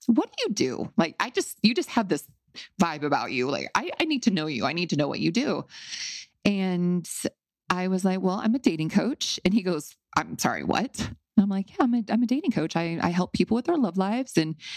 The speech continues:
he abruptly chimes in and he's like, I'm sorry, that <sighs> "I just thought you were, like, a spiritual teacher or something, but being a dating coach, like, that is, I'm sorry, but it's just kind of cheap." And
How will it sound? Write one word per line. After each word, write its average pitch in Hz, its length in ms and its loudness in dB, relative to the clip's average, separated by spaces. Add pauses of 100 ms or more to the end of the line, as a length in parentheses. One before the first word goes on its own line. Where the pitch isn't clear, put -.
(840)
he 202 460 0 (140)
abruptly 160 640 0 (340)
chimes 170 320 0
in 160 180 0
and 156 80 0
he's 165 200 0
like, 139 280 -4
I'm 180 140 -2
sorry, 139 320 0
that 156 340 0 (200)
<sighs> - 440 -4
"I 196 100 4
just 220 180 -4
thought - 160 2
you 147 100 0
were, 143 60 2
like, 135 140 -2
a 127 60 -4
spiritual - 480 0
teacher - 320 0
or 143 60 0
something, 117 420 0
but 123 260 -2 (100)
being 208 220 2
a 170 40 -2
dating 131 360 0
coach, 170 380 0
like, 135 160 0
that 151 160 0
is, - 340 -4 (880)
I'm 202 80 6
sorry, 139 220 -2
but 139 140 0
it's 131 140 -2
just - 160 0
kind 147 200 0
of - 280 -4 (160)
cheap." - 380 0 (1160)
And 165 580 0